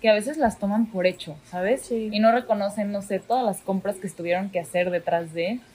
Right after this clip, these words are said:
Speaker 1: Siento que hasta que yo empecé a hacerlo en mi casa me di cuenta.
Speaker 2: ¿Y sabes qué? A mí, yo admiro más a las mujeres que salen a la, a dar protesta, por ejemplo, tal vez pasiva o como las de Ciudad de México que salen a gritar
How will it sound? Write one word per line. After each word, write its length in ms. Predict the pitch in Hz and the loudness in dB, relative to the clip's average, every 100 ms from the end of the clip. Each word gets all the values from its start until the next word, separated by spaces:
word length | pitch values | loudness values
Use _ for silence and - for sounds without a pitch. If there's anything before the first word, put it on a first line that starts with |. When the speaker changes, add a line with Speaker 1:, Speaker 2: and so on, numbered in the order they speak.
| - - - | -20 -12 -2
Speaker 1:
Siento 220 | 220 277 | 0 2
que 80 | 240 | 0
hasta 180 | 196 | -2
que 120 | 190 190 | -2 0
yo 100 | 196 | 0
empecé 280 | 226 240 | 0 2
a 20 | 254 | 2
hacerlo 280 | 226 226 233 | 4 6 6
en 80 | |
mi 80 | 202 | 2
casa 320 | - 196 202 | 0 -2 0
me 160 | 233 170 | 0 -2
di 100 | 160 | -4
cuenta. 360 | - 170 160 226 | -6 -6 -4 4
Speaker 2:
¿Y 40 | |
sabes 320 | 233 269 202 - | 6 6 4 0
qué? 200 | 233 330 - - _ - | 0 0 -4 -16 _ -2
A 100 | 214 | 2
mí, 220 | 214 214 | 2 4
yo 100 | 220 | 4
admiro 300 | 247 269 277 | 4 2 0
más 240 | 269 269 269 | -2 -2 0
a 60 | |
las 180 | 262 233 | 0 0
mujeres 520 | 196 196 208 214 214 | -2 -2 -2 -2 -2
que 140 | - 196 | -2 -2
salen 460 | 208 208 233 254 | 0 0 0 0
a 100 | 226 | 0
la, 140 | 170 147 | -4 -2
a 120 | 180 | 0
dar 200 | 180 180 | 2 0
protesta, 680 | 202 202 190 190 - 214 269 - - 185 | -2 -4 0 0 0 -4 -4 -12 -6 -4
por 80 | |
ejemplo, 440 | 202 208 196 208 196 | -2 -2 -2 0 2
tal 200 | 214 214 | 2 2
vez 160 | 220 - | 0 -2
pasiva 600 | 220 - 220 208 208 190 | -4 -2 0 2 2 2
o 340 | 160 156 165 | 0 -2 -4
como 260 | - 175 175 | -6 -4 0
las 180 | 180 175 | 0 -2
de 60 | |
Ciudad 280 | 185 202 190 | -2 0 0
de 100 | 202 | 2
México 520 | 208 202 208 196 220 220 | 0 0 -4 -2 -4 -4
que 120 | 196 | -6
salen 480 | 196 180 196 208 208 | -2 0 0 0 -2
a 120 | 202 | -2
gritar 600 | 190 185 - 190 214 240 | -2 -4 -2 2 2 -2